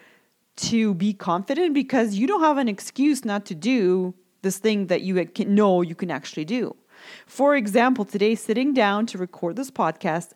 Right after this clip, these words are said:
I had all the doubt I could have. I was thinking, "Maybe they don't need to hear co-, about confidence. Maybe they need to hear about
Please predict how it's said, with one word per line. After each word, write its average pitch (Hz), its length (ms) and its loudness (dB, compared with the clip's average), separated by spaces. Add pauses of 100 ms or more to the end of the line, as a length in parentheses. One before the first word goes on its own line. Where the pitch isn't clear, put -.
(120)
I 226 880 4
had 190 300 0 (180)
all 330 480 4
the 320 120 -2
doubt 175 420 2
I 156 80 2
could 170 160 -2
have. 170 260 -2 (680)
I 165 260 4
was 165 180 -4
thinking, 165 360 -6
"Maybe 175 340 0
they 277 160 2
don't 285 160 2
need 320 160 0
to 339 100 0
hear 330 280 2
co-, 349 160 0
about 302 240 0
confidence. 277 500 -4
Maybe 165 300 -4
they 180 80 -2
need 196 160 -6
to 214 100 -4
hear 233 240 2
about 233 1040 4